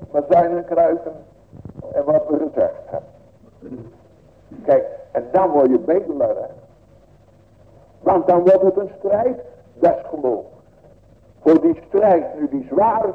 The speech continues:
strijd in Israël, nu vraag ik de aandacht vanmorgen. En wel uit Rechter zeven, daar van het vijftiende vers. En het geschiedde als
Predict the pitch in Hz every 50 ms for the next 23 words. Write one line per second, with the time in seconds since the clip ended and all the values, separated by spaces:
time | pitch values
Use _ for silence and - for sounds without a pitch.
0 | - - - 208 208 190 180 - 190 196 190 180 180 170 185 185 175 165 175 170
1 | 165 - - - - - - - 156 - 180 175 165 170 160 - - - - -
2 | - 143 113 98 95 - - 95 92 - - - - - 131 117 107 98 - 78
3 | - - - - - - - - _ _ _ _ _ - _ _ _ _ - -
4 | - - - - _ _ - 143 151 156 165 170 160 143 139 135 131 - 156 156
5 | 175 185 170 - - - 147 123 120 107 - 180 175 180 185 220 220 - 240 240
6 | - - - - - - - - - - - - - - 120 - 160 160 151 139
7 | 151 139 131 123 - - - 185 190 185 180 - - - 214 208 196 - - 123
8 | - - - - - - - - - - - - - - - - - _ _ _
9 | _ _ _ _ _ _ _ _ _ _ - - - - - - - _ _ _
10 | _ _ _ _ _ _ _ _ _ _ - - - 156 127 101 - - - -
11 | - _ - _ _ _ _ _ _ _ _ _ _ _ _ _ _ _ _ _
12 | _ _ _ _ _ _ _ _ _ _ - 196 202 220 233 240 240 - - 247
13 | - - - - 233 240 226 175 196 202 220 - - 185 190 196 190 190